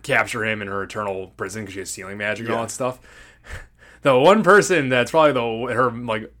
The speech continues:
Speaker 1: natural enemy, she, she makes locks, and he has
Speaker 2: Yeah,
Speaker 1: keys.
Speaker 2: yeah, he has keys,
Speaker 1: Like, I don't
Speaker 2: yeah.
Speaker 1: think he had to use regular magic out of it. I think just
Speaker 2: No, he,
Speaker 1: he had
Speaker 2: like,
Speaker 1: the
Speaker 2: used
Speaker 1: keys.
Speaker 2: a key. He had, like, a key, and
Speaker 1: Yeah,
Speaker 2: I remember
Speaker 1: it pro-
Speaker 2: in his hand, and it just,
Speaker 1: yeah.
Speaker 2: like, the
Speaker 1: Open
Speaker 2: prison,
Speaker 1: door,
Speaker 2: like,
Speaker 1: yeah.
Speaker 2: sh-, like, just, like,
Speaker 1: 'Cause it looks like, 'cause I'm guessing another facet of his key magic is just he opens any door.
Speaker 2: Yeah.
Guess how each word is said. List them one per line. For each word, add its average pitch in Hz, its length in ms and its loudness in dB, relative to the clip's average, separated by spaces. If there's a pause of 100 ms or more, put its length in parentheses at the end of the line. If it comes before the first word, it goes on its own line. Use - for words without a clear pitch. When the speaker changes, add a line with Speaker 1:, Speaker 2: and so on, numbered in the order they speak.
(160)
Speaker 1:
natural 131 600 0
enemy, 101 380 -8 (200)
she, 156 380 2
she 175 180 -4
makes 147 300 -2
locks, 123 600 -6
and 120 160 -6
he 123 180 -4
has 110 180 2
Speaker 2:
Yeah, - 140 2
Speaker 1:
keys. 160 120 -2
Speaker 2:
yeah, 165 100 6
he 151 120 6
has 135 240 6
keys, 131 160 -4
Speaker 1:
Like, 147 160 8
I 156 60 10
don't 196 100 12
Speaker 2:
yeah. 214 60 6
Speaker 1:
think 214 120 6
he 202 60 6
had 196 80 4
to 175 60 0
use 165 160 4
regular 151 260 6
magic 131 340 2
out 123 140 4
of 110 80 -4
it. - 20 -2
I 104 40 -2
think 131 140 -4
just 123 240 -8
Speaker 2:
No, 127 140 0
he, 123 80 4
Speaker 1:
he 135 40 6
had 151 80 8
Speaker 2:
like, 160 120 8
Speaker 1:
the 185 60 -4
Speaker 2:
used 170 160 4
Speaker 1:
keys. 127 180 2
Speaker 2:
a - 20 2
key. 131 200 0
He 123 60 0
had, 131 100 0
like, 139 120 -2
a 113 60 -6
key, 120 400 -6
and 123 100 4
Speaker 1:
Yeah, 143 120 8
Speaker 2:
I 113 60 4
remember 123 200 2
Speaker 1:
it - 20 6
pro- 139 120 2
Speaker 2:
in 135 80 -4
his 120 120 -6
hand, 117 240 0
and 113 100 -2
it 110 40 -6
just, 113 200 -4
Speaker 1:
yeah. 104 40 -4
Speaker 2:
like, 95 160 -8 (120)
the 98 220 -4
Speaker 1:
Open 147 140 4
Speaker 2:
prison, 127 180 2
Speaker 1:
door, 117 200 2
Speaker 2:
like, 113 80 0
Speaker 1:
yeah. 104 200 0
Speaker 2:
sh-, - 180 -14
like, 117 200 -2
just, 107 180 -10
like, 85 160 -12
Speaker 1:
'Cause 139 120 -6
it 147 40 2
looks 147 140 2
like, 143 140 2
'cause 135 100 -2
I'm 147 100 0
guessing 170 300 4
another 131 240 2
facet 120 280 0
of 107 40 -6
his 98 100 -12
key 117 140 -8
magic 98 260 -6
is 92 60 -14
just 98 160 -12
he 113 100 -12
opens 101 280 -12
any 90 120 -18
door. - 320 -18
Speaker 2:
Yeah. - 220 -6